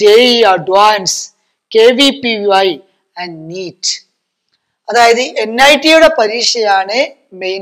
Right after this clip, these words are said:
പരീക്ഷ. എൻ ഐ ടിയിൽ നല്ല rank കിട്ടിയാൽ, നല്ല mark കിട്ടിയാൽ, എൻ ഐ ടി പരീക്ഷയിൽ നല്ല mark കിട്ടിയാൽ, അപ്പൊ ജെ ഇ മെയിൻ, ജെ ഇ Advance,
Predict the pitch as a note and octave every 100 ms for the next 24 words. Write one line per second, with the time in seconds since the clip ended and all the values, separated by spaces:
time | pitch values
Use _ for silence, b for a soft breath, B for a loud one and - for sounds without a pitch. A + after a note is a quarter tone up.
0 | F3+ D#3+ D3+ C#3 - - _ _ _ _
1 | _ _ _ - F3+ G#3 A#3 B3 C4+ C4+
2 | C4 C4 C#4 A#3 G3+ G#3+ G3+ F#3 F3 E3
3 | D#3 D3 D#3 C#3+ D3+ C#3 - _ _ _
4 | F3+ G3+ G3 E3 D#3 - D3 - D3+ D#3+
5 | F#3 G3+ G#3+ A#3 A#3 F#3 E3+ E3 - E3
6 | F3+ B3 b b _ E3 F3 F3 D3+ C#3+
7 | D#3 C#3 - C3+ B2+ b b - A3 G#3
8 | A3 A#3 C4+ D4+ C4+ B3+ D4 F4 - _
9 | _ _ _ F#3 G#3 A#3 C#4+ B3+ G#3+ B3
10 | C4+ E4 -